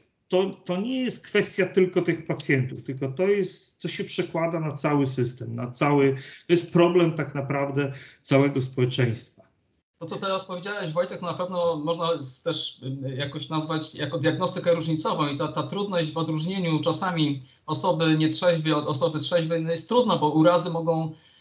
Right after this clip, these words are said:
Speaker 2: znaczy to, że ktoś na przykład, nie wiem, bełkocze, to niekoniecznie musi świadczyć o, no, o, o, o nietrzeźwości i tych
Speaker 1: Tak.
Speaker 2: objawów oczywiście może być mało specyficznych, dużo więcej.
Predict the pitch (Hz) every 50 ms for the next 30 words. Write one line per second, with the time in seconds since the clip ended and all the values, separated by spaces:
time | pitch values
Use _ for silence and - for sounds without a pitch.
0 | _ _ _ _ - 139 135 - - 160 170 156 - - 160 156 - 180 165 -
1 | 170 - - 170 - 165 160 165 160 156 147 151 139 127 151 151 151 - 175 170
2 | 165 - 180 170 165 170 160 160 156 156 165 156 156 - 175 165 151 - 175 -
3 | - 160 151 - - 127 127 127 147 147 147 151 127 123 147 147 151 147 139 127
4 | 151 - 143 151 - - 147 151 151 139 - 170 160 139 139 131 127 - - -
5 | 156 151 151 139 127 - - - 139 131 127 151 - - - 127 123 131 156 160
6 | 156 160 - - 156 147 127 156 147 151 - - - 151 147 139 151 151 135 -
7 | 156 160 156 147 - - 156 135 156 - - - - 160 143 143 151 151 151 139
8 | 143 131 127 127 - 147 165 175 170